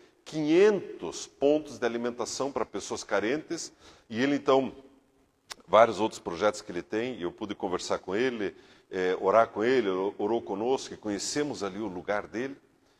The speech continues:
E quando você vê um ministério como esse, eu fico imaginando quando ele começou,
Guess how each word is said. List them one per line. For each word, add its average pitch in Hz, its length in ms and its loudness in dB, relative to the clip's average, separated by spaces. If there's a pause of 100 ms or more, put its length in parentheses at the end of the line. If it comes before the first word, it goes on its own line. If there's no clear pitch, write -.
(540)
E 98 720 -4 (260)
quando 208 220 0
você 160 280 -6
vê 117 120 -8
um 127 60 -4
ministério 104 640 -6
como 85 240 -10
esse, - 460 -10 (1700)
eu 107 80 -6
fico 135 200 -6
imaginando 127 300 2
quando 123 160 -2
ele 120 120 0
começou, 123 600 -2